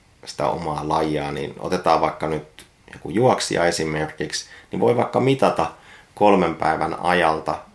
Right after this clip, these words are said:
oman ajan, a, joko, niin kun, että koska tulee kipeäksi, ja ottaa ihan sekkarilla aikaa siitä, tai katsoo silleen, että tuleeko nyt tämän kilsamäärän ajan jälkeen seuraavana päivänä kipeäksi.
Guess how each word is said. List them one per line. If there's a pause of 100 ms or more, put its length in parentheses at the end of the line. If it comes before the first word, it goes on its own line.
(140)
oman
ajan,
a, (440)
joko, (420)
niin
kun,
että
koska
tulee
kipeäksi, (400)
ja
ottaa
ihan
sekkarilla
aikaa
siitä, (640)
tai
katsoo
silleen,
että
tuleeko
nyt
tämän (120)
kilsamäärän
ajan
jälkeen
seuraavana
päivänä
kipeäksi.